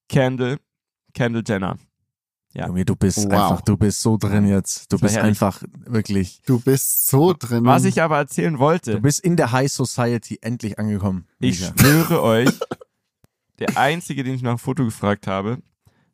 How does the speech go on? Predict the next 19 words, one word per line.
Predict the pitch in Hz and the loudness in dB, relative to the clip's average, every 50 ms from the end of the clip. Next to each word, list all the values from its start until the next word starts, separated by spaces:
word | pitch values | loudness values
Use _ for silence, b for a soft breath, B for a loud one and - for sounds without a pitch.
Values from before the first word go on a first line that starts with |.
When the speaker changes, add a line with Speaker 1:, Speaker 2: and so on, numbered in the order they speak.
| _ - | _ -2
Speaker 1:
war | 113 107 107 | 0 0 0
Shaquille | 117 - - 117 113 - - - - 147 151 151 - | 0 0 -2 -4 -4 -6 -6 -4 -2 -2 0 0 -2
O'Neal. | 131 131 123 120 113 101 95 104 | -4 -4 -4 -4 -2 -2 -2 -2
Fucking | 113 - - - - - - 165 156 170 - - 165 160 156 | -4 -6 -12 -20 -14 -4 -2 0 0 0 -2 -4 -6 -6 -6
Shaq, | - - - - - 135 139 - - | -8 -10 -6 -2 0 0 0 0 -2
Speaker 3:
Och. | 117 117 104 - - | -2 -2 -2 -4 -8
Speaker 1:
die | 123 127 | -10 -10
Legende. | 120 120 101 107 127 143 139 127 131 147 165 b b b b b b b b _ _ | -10 -8 -6 -6 -6 -4 -4 -4 -6 -6 -8 b b b b b b b b _ _
Und | - 123 127 131 - _ | -2 -2 -2 -4 -6 _
no | - 123 120 123 131 135 147 160 | -8 -4 -2 0 0 2 0 0
joke, | 147 123 120 135 127 110 110 131 - - - - _ _ _ - | 0 0 2 2 2 2 0 -2 -6 -14 -20 -20 _ _ _ -4
der | 107 101 98 - | -2 -2 -2 -4
Typ | - - - 151 139 131 139 - - - _ _ _ _ _ _ _ _ _ _ _ | -8 -8 -4 -2 0 0 -2 -4 -8 -18 _ _ _ _ _ _ _ _ _ _ _
ist | - 117 120 - - _ _ _ _ - | -4 -4 -4 -6 -10 _ _ _ _ 0
achtzehn, | 135 156 135 139 131 - - - - 160 147 147 147 143 143 143 - _ _ _ | 0 0 0 -2 -6 -14 -14 -10 -6 -6 -6 -6 -6 -8 -10 -12 -16 _ _ _
einundzwanzig, | - 113 123 - 147 156 147 143 143 139 - - - - 135 139 147 147 - - 135 - - | -2 0 0 0 0 0 0 -2 -2 -4 -6 -8 -4 0 0 0 0 -2 -6 -8 -12 -12 -14
vierunddreißig | _ _ - 170 170 160 156 151 - 139 - 139 139 156 165 156 - 147 139 - | _ _ -2 0 2 2 2 0 -2 0 2 2 2 2 0 -4 -6 -10 -10 -8
Meter | - 123 123 131 - 127 120 | -6 -4 -4 -4 -2 -2 -4
groß. | 110 - - 98 95 90 87 - - | -4 -4 -4 -2 -2 -2 -4 -6 -12